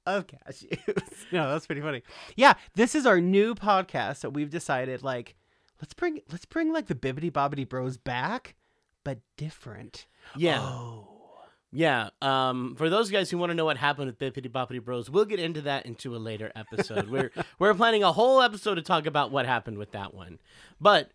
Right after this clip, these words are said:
Speaker 2: we wanted to make a new podcast where it's basically, uh,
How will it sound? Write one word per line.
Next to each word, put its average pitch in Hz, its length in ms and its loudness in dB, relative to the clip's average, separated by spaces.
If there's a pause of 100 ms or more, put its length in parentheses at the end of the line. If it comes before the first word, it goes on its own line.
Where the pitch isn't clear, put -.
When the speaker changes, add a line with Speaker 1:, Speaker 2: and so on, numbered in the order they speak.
(120)
Speaker 2:
we 202 140 0
wanted 226 260 0
to 233 80 -2
make 220 160 2
a 208 80 2
new 220 180 -2
podcast 160 640 0
where 175 120 -2
it's - 120 -8
basically, 180 880 0 (300)
uh, 170 300 4